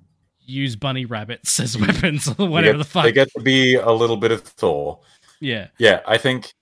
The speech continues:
Speaker 2: So you got the first one, which is a genuinely fun action sequence.
Speaker 1: Yeah, with the
Speaker 2: You've
Speaker 1: bird
Speaker 2: got
Speaker 1: guys.
Speaker 2: the Shadow Monster one, which again, fun. There's some cool Mjolnir stuff going on.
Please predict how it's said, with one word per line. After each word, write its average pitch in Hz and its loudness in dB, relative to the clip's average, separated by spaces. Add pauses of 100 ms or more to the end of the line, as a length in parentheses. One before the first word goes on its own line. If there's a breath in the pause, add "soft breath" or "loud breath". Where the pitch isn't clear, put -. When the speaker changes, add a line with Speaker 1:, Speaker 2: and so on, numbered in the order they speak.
(520)
Speaker 2:
So - -8
you - -6
got 131 2
the - -12
first 143 4
one, 113 2
which 101 -2
is 92 -10
a 95 -6
genuinely 90 -4
fun 85 -4
action 76 -8
sequence. - -12
Speaker 1:
Yeah, 151 0
with 139 -8
the 127 -8
Speaker 2:
You've 110 -16
Speaker 1:
bird 120 -6
Speaker 2:
got 87 2
Speaker 1:
guys. - -10
Speaker 2:
the 87 0
Shadow 110 2
Monster 107 0
one, 104 4
which 85 -10
again, 90 -4
fun. 90 -2
There's 85 -6
some 78 -12
cool 80 -12
Mjolnir 76 -12
stuff - -8
going 76 -12
on. 73 -14